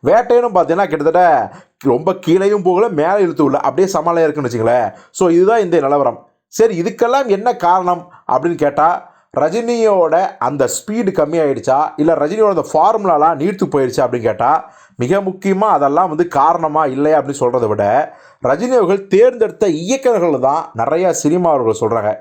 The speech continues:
குறிப்பா பா ரஞ்சித்தோட ரெண்டு படங்கள் பண்ணார் பாத்தீங்களா, கபாலி, காலா, ரெண்டுமே ரஜினி ரசிகர்களிலேயே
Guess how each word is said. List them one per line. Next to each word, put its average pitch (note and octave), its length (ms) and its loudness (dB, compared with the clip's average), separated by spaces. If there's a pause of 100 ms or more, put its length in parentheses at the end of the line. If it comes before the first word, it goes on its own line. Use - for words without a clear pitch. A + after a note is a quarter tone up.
குறிப்பா C#3 480 0
பா D3+ 240 2
ரஞ்சித்தோட D3 360 -4
ரெண்டு A#2+ 280 -2
படங்கள் C3+ 340 -4
பண்ணார் B2 140 -2
பாத்தீங்களா, A#2+ 360 0 (420)
கபாலி, F3 440 2
காலா, C#3 420 0
ரெண்டுமே G3+ 760 -2
ரஜினி A3+ 420 0
ரசிகர்களிலேயே E3 680 0